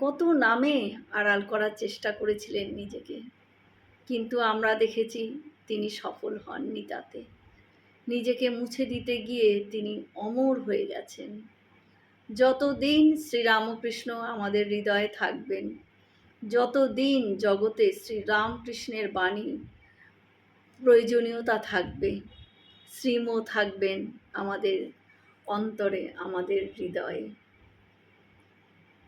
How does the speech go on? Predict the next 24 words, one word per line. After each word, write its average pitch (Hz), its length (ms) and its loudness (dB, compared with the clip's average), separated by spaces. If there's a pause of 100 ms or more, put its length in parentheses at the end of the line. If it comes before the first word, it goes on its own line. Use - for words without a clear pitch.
(760)
নমস্কার। 208 600 -4 (1300)
হয়তো 220 260 -4
অনেক 226 280 -2
ভুল 226 140 -4
ত্রুটি 226 300 -6
হলো, 214 280 0
ক্ষমা - 340 -8
করে 196 240 -4
দেবেন। 208 360 -4 (840)
আমরা 226 300 0
সকলে 254 460 -2
একসাথে 240 500 -2
মিলে 226 260 2
বলি, 220 400 0 (880)
"জয় 214 400 6
মহামায় 214 640 0 (100)
কি 202 280 -4
জয়, 196 380 2 (800)
জয় 208 480 4 (200)
ভগবান 208 480 -2
শ্রী 226 320 -4
শ্রী 202 300 -4
রামকৃষ্ণ 208 680 -4
দেব 214 280 4